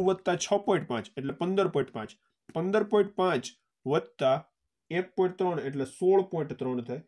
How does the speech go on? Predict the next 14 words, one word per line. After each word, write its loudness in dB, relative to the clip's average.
અને -2
સોળ 4
પોઇન્ટ 4
ત્રણમાં 0
તમે -2
બે 4
પોઇન્ટ 0
ચારસો 0
પંચોતેર -2
ઉમેરી 2
દ્યો, 2
એટલે -2
અઢાર 2
પોઇન્ટ -2